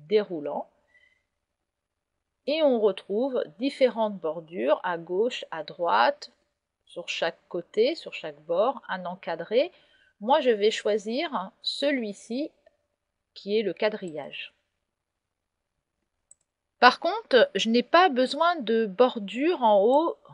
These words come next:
sur la cellule A trois et A B. Donc, je vais les sélectionner.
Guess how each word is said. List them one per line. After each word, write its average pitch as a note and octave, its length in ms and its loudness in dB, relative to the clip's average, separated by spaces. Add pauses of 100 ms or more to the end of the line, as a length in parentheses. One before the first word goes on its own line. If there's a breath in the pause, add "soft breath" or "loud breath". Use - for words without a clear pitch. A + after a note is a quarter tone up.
(140)
sur - 460 -4
la G3 220 4
cellule A3+ 600 -2
A A3 140 4
trois C4+ 480 4 (460)
et B3 120 6
A A3+ 140 6
B. E3 180 -4 (160)
Donc, F3 260 -12
je F#3+ 140 -2
vais C4+ 380 0 (100)
les A3 300 -2
sélectionner. G#3+ 760 0